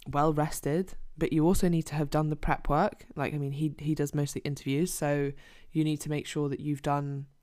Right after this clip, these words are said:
the interview prep. Like, do you know this person? Do you know what you want to talk about? Do you know which way the conversation should be going?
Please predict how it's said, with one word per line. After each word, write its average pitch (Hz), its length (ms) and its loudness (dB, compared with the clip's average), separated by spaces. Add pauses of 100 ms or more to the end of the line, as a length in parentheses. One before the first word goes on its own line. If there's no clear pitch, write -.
the 139 240 -2
interview 139 380 -2
prep. - 320 6
Like, 156 120 0
do 143 80 -2
you 139 120 2
know 135 120 -2
this 139 180 -4
person? 139 300 4
Do 156 100 -4
you 135 40 -2
know 135 100 -4
what 139 120 -2
you 139 60 -2
want 135 120 -2
to - 60 -8
talk 135 180 -2
about? 160 200 4
Do 151 100 -6
you - 20 -4
know 139 100 -2
which - 160 -6
way 135 140 0
the 139 80 -4
conversation 135 560 -4
should - 180 -6
be 131 80 2
going? 127 460 0